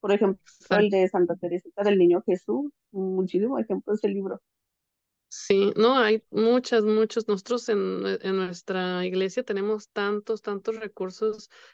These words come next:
Speaker 2: para poder de verdad sobrellevar esto, que si de verdad no los utilizamos, no sé,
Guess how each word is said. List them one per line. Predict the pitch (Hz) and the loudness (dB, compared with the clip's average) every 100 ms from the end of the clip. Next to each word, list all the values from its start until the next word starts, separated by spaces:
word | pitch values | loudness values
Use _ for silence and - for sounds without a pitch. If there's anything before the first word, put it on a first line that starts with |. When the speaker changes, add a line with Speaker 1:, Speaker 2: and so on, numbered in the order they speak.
| _ _ _ _ | _ _ _ _
Speaker 2:
para | - 190 190 | -2 0 0
poder | - 190 185 | 2 4 4
de | 190 208 | 4 4
verdad | 185 185 | 2 -2
sobrellevar | 180 208 190 180 175 180 | -2 -2 0 0 -2 -2
esto, | 190 - - 233 233 | -4 -8 -6 -4 -4
que | 196 | -6
si | 180 185 | -6 -6
de | 175 | -4
verdad | 175 190 | -2 0
no | 214 | 0
los | 220 | -2
utilizamos, | 214 196 180 196 196 214 214 233 - | -4 -6 -6 -6 -6 -6 -8 -12 -12
no | 185 180 | -10 -10
sé, | - 165 | -12 -18